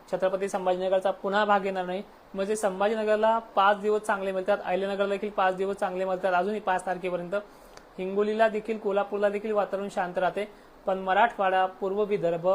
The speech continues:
हा भाग मात्र कन्फर्म आहेच. म्हणजे चार पाच पासून हा पाऊस येतोय, अशी परिस्थिती सहा सात पर्यंत देखील राहू शकते. वातावरण पावसाचं एक लागोपाठ, लागोपाठ नाहीये, त्यामुळे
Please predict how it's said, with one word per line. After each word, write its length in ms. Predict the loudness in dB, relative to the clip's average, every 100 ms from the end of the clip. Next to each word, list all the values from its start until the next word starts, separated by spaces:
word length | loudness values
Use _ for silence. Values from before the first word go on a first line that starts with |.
| 2 -4 -18 -20 0
हा 140 | 2 4
भाग 200 | 4 2
मात्र 220 | -2 -4
कन्फर्म 420 | -2 -4 -4 -4
आहेच. 360 | -4 -6 -14 -16 -20 -20 -20 -10
म्हणजे 160 | -8 2
चार 200 | 4 6
पाच 260 | 4 2
पासून 320 | 2 2 2
हा 120 | 0 0
पाऊस 260 | 0 -2 -2
येतोय, 240 | -4 -4 -6 -20 -20 -4
अशी 240 | -2 -2
परिस्थिती 440 | -2 -2 -2 -4 -2
सहा 320 | 0 2 2
सात 220 | 2 0
पर्यंत 300 | 0 -2 -2
देखील 380 | -2 -4 -4 0
राहू 220 | 2 2
शकते. 360 | -2 -2 -2 -2 -8 -20 -10 4
वातावरण 580 | 4 6 4 4 0 -6 0
पावसाचं 500 | 2 4 0 0 -6 -6 -2
एक 280 | -2 0
लागोपाठ, 600 | 4 4 4 4 4 4
लागोपाठ 440 | 2 2 4 0 0
नाहीये, 240 | -2 -4 -6 -16 -14 -2
त्यामुळे 240 | 0 0